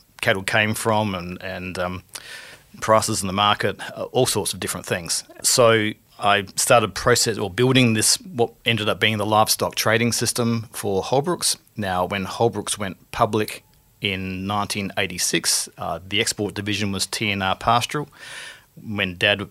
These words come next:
eventually retired, he sold his share of that to one of our cattle buyers, Chris Thomas. Uh, the other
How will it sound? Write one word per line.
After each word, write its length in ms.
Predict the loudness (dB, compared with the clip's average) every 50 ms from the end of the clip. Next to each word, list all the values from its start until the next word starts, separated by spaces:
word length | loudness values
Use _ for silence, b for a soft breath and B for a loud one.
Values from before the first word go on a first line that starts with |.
| _
eventually 340 | -8 -6 -2 -2 -2 -2 -2
retired, 540 | -4 -6 -6 -4 -2 0 2 2 2 0 -2
he 80 | -4 -4
sold 300 | -4 -2 -2 -2 -2 -4
his 120 | -4 -4
share 260 | -2 -2 0 0 -2
of 100 | -2 -2
that 240 | -2 -2 -2 -2 -2
to 200 | -2 -2 -2 -2
one 160 | -4 -4 -4
of 100 | -2 -2
our 100 | -2 -2
cattle 280 | 0 0 0 0 0 0
buyers, 540 | 0 2 2 2 2 0 0 -2 -4 -4 -6 -8
Chris 200 | -6 -6 -4 -4
Thomas. 520 | 0 2 4 4 4 2 2 0 -2 -4 B B B B B B B B B _ -16
Uh, 260 | -10 -6 -6 -6 -4 -2
the 160 | 0 2 4
other 300 | 4 4 4 2 0